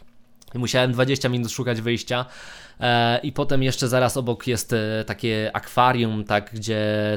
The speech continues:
też, e, na trzech poziomach można zobaczyć znowu, e, zwierzęta wodne. E, i tam ono też jest niejako częścią tego zoo.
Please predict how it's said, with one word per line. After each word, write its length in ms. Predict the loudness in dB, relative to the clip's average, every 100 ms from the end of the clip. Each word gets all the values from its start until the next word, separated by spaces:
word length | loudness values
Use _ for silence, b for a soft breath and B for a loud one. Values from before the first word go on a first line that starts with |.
| -2
też, 380 | 0 0 0 -2
e, 340 | -2 -2 -2 0
na 120 | 0
trzech 280 | 0 -2 -2
poziomach 360 | -2 0 0
można 220 | -2 -4
zobaczyć 380 | -4 -2 -2 -4
znowu, 300 | -4 -4 -4 -8 B B -8
e, 180 | -4 -2
zwierzęta 500 | 0 2 2 0 0
wodne. 540 | 0 -2 -2 -2 -4 B B B -10
E, 360 | -6 -4 -4
i 120 | -8 -2
tam 340 | 0 0 -4
ono 200 | -4 -2
też 240 | 0 2 2
jest 280 | -2 -6 -8 -6
niejako 280 | -4 -4 -2
częścią 320 | -4 -4 -4
tego 240 | -4 -4
zoo. 320 | -2 0 0